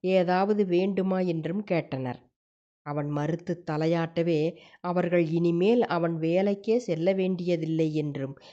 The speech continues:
வீட்டில் இருந்து கொண்டே அம்மாவின் காசில் அருமையாக வாழலாம் என்றும் கிண்டலாக பேசிவிட்டு சென்றனர். சுரீர் என்று இருந்தது குமாருக்கு.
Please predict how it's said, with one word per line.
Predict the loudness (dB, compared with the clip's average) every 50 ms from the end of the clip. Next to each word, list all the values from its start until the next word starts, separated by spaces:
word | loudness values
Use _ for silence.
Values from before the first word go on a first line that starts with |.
| -16 _
வீட்டில் | -4 0 0 0 2 4 4 4 4 4
இருந்து | 2 2 2 2 0 2 2 2
கொண்டே | 2 2 2 2 2 2 2
அம்மாவின் | 2 0 0 0 0 0 2 2 2 2 0 0 -2
காசில் | -4 -4 -4 -4 -2 -2 -2 -2 -2
அருமையாக | -2 -2 -2 -2 0 0 0 0 -2 -2 -2 -2 -4
வாழலாம் | -4 -4 -4 -2 -2 -2 -2 -2 -2 -4 -2
என்றும் | -2 -2 -4 -4 -6 -8 -8 -10 -14 -20 -20 -20 -20 _ _ -4
கிண்டலாக | -2 0 0 2 2 2 2 0 0 -2 -4
பேசிவிட்டு | -4 -2 -2 -2 -2 -4 -4 -6 -6 -6 -4 -6 -8 -6 -4 -4
சென்றனர். | -2 -2 -2 -4 -4 -6 -6 -6 -8 -8 -12 _ _ _ _ _ _ _ _ _ _ _ _ -12 -6 -4
சுரீர் | -2 0 0 2 2 2 2 2
என்று | 2 0 0 0 -2 -2 -2
இருந்தது | 0 0 2 0 0 0 -4 -6 -8
குமாருக்கு. | -10 -8 -6 -4 -4 -2 -4 -4 -4 -6 -8 -12 -14 -16 -16